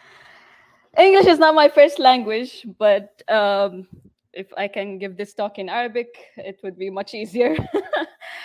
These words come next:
So, uh, the second thing is I want to share stories, and it's up to you, uh,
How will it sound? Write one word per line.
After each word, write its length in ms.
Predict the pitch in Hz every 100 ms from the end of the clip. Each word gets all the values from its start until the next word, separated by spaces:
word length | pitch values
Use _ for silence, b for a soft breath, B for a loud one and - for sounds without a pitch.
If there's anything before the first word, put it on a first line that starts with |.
| B B
So, 520 | - 320 294 285 262 _ 262
uh, 220 | 254 233
the 100 | 277
second 320 | 466 539 339
thing 300 | 294 170 - _ _ _ -
is 200 | 214 -
I 100 | 214
want 240 | 214 220
to 80 | 214
share 200 | 196 185
stories, 600 | 185 254 247 - - _ _ _ _
and 100 | 240
it's 200 | 254 254
up 220 | - 320 _
to 120 | 254
you, 360 | 247 214 151 170 _ _ _ _ _ _
uh, 400 | 196 190 185 175